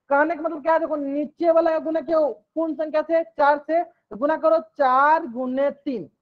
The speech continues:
अब इससे जो आएगा उसका क्या करेंगे, उसका हम लोग ऊपर वाला के साथ जोड़ करेंगे, तो जोड़ दो, ये हो गया जोड़ दो। तो देखते हैं क्या मिलेगा, ये मिलेगा आपके पास चार तिहाई बारह, जोड़ दो, कितना मिल गया,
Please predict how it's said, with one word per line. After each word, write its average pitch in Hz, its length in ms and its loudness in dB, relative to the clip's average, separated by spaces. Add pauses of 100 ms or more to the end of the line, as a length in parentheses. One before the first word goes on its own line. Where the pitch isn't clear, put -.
(220)
अब 277 160 -2
इससे 330 340 -2
जो 277 360 -2
आएगा 294 640 4 (260)
उसका 294 340 -4
क्या 330 180 0
करेंगे, 330 400 -2 (120)
उसका 240 320 -4
हम 240 160 -4
लोग 285 280 0
ऊपर 247 300 -2
वाला 240 180 0
के 240 60 -16
साथ 254 180 -10
जोड़ 320 180 2
करेंगे, 311 300 -2
तो 277 100 -8
जोड़ 302 260 2
दो, 330 160 -2
ये 226 140 -6
हो 190 60 -6
गया 226 220 -4
जोड़ 226 500 0 (480)
दो। 185 220 -6 (400)
तो 262 60 -6
देखते 294 240 -2
हैं 320 80 -6
क्या 330 120 2
मिलेगा, 330 240 0
ये 269 180 -4
मिलेगा 254 260 -2
आपके 214 140 -4
पास 294 280 0
चार 285 720 4
तिहाई 226 420 -12 (160)
बारह, 185 600 2 (320)
जोड़ 262 440 4
दो, 311 360 4
कितना 311 400 -6
मिल 359 160 -2
गया, 254 240 2